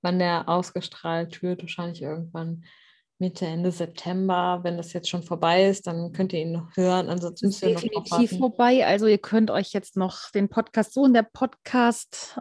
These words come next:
Speaker 2: ähm, ich weiß gar nicht, habe ich den Podcast beim letzten Mal mit verlinkt? Keine Ahnung, aber auf jeden Fall, ich verlinke euch auf den Server von Hexenkesselliebe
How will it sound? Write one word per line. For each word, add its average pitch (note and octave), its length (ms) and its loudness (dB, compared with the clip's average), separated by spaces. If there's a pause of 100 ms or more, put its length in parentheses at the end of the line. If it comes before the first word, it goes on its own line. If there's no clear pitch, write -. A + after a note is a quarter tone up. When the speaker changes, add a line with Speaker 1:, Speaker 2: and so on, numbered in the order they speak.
Speaker 2:
ähm, G#3 480 2 (1160)
ich - 100 -20
weiß G#3 120 2
gar F#3+ 80 2
nicht, F3+ 80 0
habe F#3 100 -2
ich F3 60 -2
den F3+ 100 -2
Podcast - 520 -8
beim A3+ 120 0
letzten A3+ 200 -2
Mal A3 60 2
mit A3+ 100 -2
verlinkt? A3 340 0
Keine A3 200 2
Ahnung, B3 160 4
aber G#3+ 100 4
auf A3+ 60 -2
jeden A3 260 0
Fall, G#3+ 140 -2
ich G3+ 100 -4
verlinke G3+ 320 -4
euch - 180 -6
auf - 120 -10
den E3+ 180 -6
Server F#3 320 0
von E3 320 -8
Hexenkesselliebe G3 800 -4